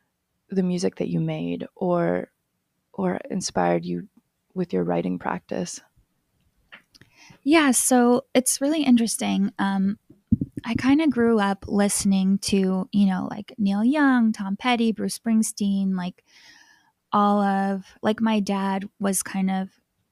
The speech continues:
Speaker 2: the one that I think of as bringing music into our house, and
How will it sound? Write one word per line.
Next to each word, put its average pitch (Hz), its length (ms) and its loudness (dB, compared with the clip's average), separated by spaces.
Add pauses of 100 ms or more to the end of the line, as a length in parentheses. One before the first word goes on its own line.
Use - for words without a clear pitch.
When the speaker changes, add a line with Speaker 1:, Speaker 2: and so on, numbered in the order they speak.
(760)
Speaker 2:
the 226 100 2
one 208 240 2
that 196 140 0
I 196 80 -2
think 190 280 -4
of 180 120 -6
as - 180 -6
bringing - 520 -4
music 190 420 -4
into 190 320 -6
our - 80 -8
house, - 400 -8
and - 180 -8